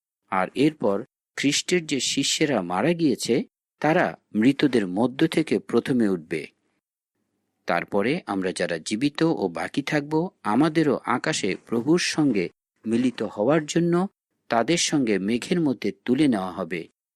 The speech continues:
আর এভাবে আমরা চিরকাল প্রভুর সঙ্গে থাকব। অতএব তোমরা এই সমস্ত কথার দ্বারা সব সময়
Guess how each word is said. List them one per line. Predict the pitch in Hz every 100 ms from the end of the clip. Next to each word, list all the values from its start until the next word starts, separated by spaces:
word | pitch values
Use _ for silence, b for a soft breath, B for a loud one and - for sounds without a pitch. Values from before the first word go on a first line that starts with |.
| -
আর | 98 -
এভাবে | 131 127 123 104
আমরা | 90 90 -
চিরকাল | - 131 156 - 95 85 -
প্রভুর | 107 104 120
সঙ্গে | - 101 90 90
থাকব। | - 95 82 87 - _ _ _ _ _ _
অতএব | 98 - 95 - _ _ -
তোমরা | 135 135 110 131 -
এই | 123
সমস্ত | 120 - 156 185 - - -
কথার | 120 117 156 135
দ্বারা | 131 101
সব | 95 - 175
সময় | 220 - 139 92